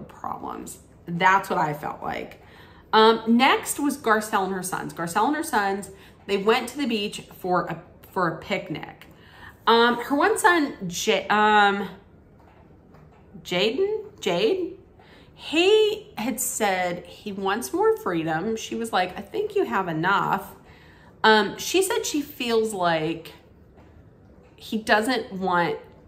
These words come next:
her, her to parent him. Like, for example, if, if he's not feeling good, she wants to, she wants to do something for him. And he's like, "No, I'm fine. You don't have to." He,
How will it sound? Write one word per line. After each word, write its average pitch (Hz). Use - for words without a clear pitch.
her, 170
her 190
to 180
parent -
him. 165
Like, 170
for 233
example, -
if, -
if 214
he's 247
not 226
feeling 196
good, 175
she 220
wants 196
to, 165
she -
wants 196
to 190
do 220
something 160
for 151
him. 147
And 170
he's 185
like, 170
"No, 214
I'm 214
fine. 165
You 180
don't 214
have 175
to." -
He, 339